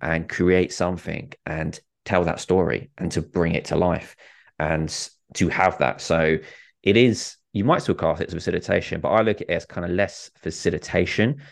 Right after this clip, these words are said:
and more being creative, more being a storyteller, and how am I able to bring people together and do that? So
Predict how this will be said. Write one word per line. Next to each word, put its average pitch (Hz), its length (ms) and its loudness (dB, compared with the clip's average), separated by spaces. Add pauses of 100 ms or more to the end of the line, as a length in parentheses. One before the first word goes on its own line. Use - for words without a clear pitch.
(200)
and 90 160 2
more 92 260 2
being 85 300 -4
creative, 82 640 -4
more 90 260 2
being 87 240 -2
a 85 60 -6
storyteller, 85 920 -2 (320)
and 85 140 -4
how 95 160 4
am 92 100 4
I 85 140 4
able 87 260 2
to 85 140 -4
bring 85 340 0
people 87 320 -4
together 82 480 -2
and - 160 -4
do 85 220 0
that? - 240 -4
So 82 320 2